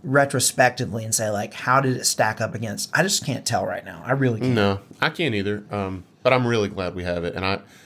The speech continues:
Speaker 2: I'm ready to, you know, consistently dump some hours into this thing.
Speaker 1: And, you know, I think that there's a little bit of truth that Xbox players are overhyped because they have something exclusive to brag about.
Speaker 2: Yeah.
Speaker 1: But at the same time, I mean, it's good for Xbox players that we have this game. Um,
Speaker 2: And it's good for everybody.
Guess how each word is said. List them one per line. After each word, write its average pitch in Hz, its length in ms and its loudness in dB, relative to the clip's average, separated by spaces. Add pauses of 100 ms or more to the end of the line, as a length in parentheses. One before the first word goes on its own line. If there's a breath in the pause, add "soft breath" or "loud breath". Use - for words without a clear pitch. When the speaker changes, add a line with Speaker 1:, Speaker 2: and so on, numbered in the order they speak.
(200 loud breath)
Speaker 2:
I'm 117 180 2
ready 107 260 4
to, 90 240 0 (520)
you 104 100 -2
know, 85 200 -2
consistently 98 760 0
dump 90 240 -2
some 80 140 -4
hours 78 320 -4
into 82 140 -6
this 104 180 -10
thing. - 240 -14 (240 loud breath)
Speaker 1:
And, 196 260 2
you 196 80 2
know, 175 200 6
I 170 100 4
think 208 340 -8
that 143 180 4
there's 151 200 2
a 151 40 -2
little 170 120 2
bit 185 100 6
of - 60 0
truth 160 280 -2
that 131 360 0
Xbox 143 400 2
players 131 480 2
are 127 460 4
overhyped 131 560 2
because 131 180 -4
they 123 100 2
have 113 300 2
something 131 340 -2
exclusive 139 420 2
to 147 120 4
brag 131 200 6
about. 135 340 4 (140 loud breath)
Speaker 2:
Yeah. 156 220 4
Speaker 1:
But 180 120 6
at 208 40 -2
the 202 60 -2
same 214 260 -2
time, 202 240 0
I 185 40 -4
mean, 170 140 2
it's 165 140 -4
good 226 300 -6
for 131 180 0
Xbox 120 420 -6
players 117 280 -2
that 123 60 -2
we 127 120 2
have 160 240 0
this 139 160 -2
game. 110 300 -6 (100)
Um, 131 120 0
Speaker 2:
And 120 100 4
it's 127 100 2
good 156 220 2
for 113 120 0
everybody. 85 560 0